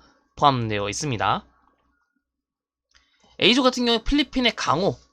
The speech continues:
블랙리스트 인터내셔널 활약이 가장 기대되는 티-, 조입니다. 압도적인 팀워크와 전략 이해도를 바탕으로 조 일 위를 노릴 것으로 예상되고요. 퍼스게이밍이나 붐 e스포츠 역시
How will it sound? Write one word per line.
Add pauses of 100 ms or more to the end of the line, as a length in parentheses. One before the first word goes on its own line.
(160)
블랙리스트
인터내셔널
활약이
가장
기대되는
티-, (380)
조입니다. (220)
압도적인
팀워크와
전략
이해도를
바탕으로
조
일
위를
노릴
것으로
예상되고요. (300)
퍼스게이밍이나
붐
e스포츠
역시